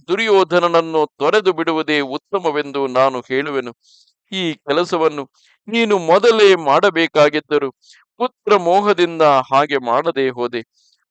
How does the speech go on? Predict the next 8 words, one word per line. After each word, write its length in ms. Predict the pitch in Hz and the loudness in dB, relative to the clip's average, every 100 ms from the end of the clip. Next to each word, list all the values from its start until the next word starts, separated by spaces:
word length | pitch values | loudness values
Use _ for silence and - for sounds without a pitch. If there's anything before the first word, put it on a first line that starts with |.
| _ | _
ಅದೇ 320 | 190 202 202 185 | 0 4 4 4
ನಮ್ಮ 320 | 170 170 156 | 4 2 -2
ಕುಲಕ್ಷಯಕ್ಕೆ 960 | - 170 208 - - 175 165 - 147 139 | -2 -2 -2 -4 -2 0 0 -2 -4 -4
ಮೂಲವಾಗಿತ್ತೆಂದು 1080 | 127 147 190 147 139 139 143 131 131 120 | -4 -2 2 4 2 0 -4 -6 -4 -6
ತಿಳಿ. 360 | 104 131 123 117 _ _ _ _ _ | -6 -6 -6 -8 _ _ _ _ _
ನೀತಿ, 560 | 175 220 214 - 190 175 143 | -4 0 0 0 0 0 0
ಧರ್ಮ, 340 | 117 190 220 196 | 0 2 2 4
ವಿನಯಗಳಿಂದ 960 | 180 165 143 190 240 208 185 175 165 | 4 4 0 0 2 4 2 0 -2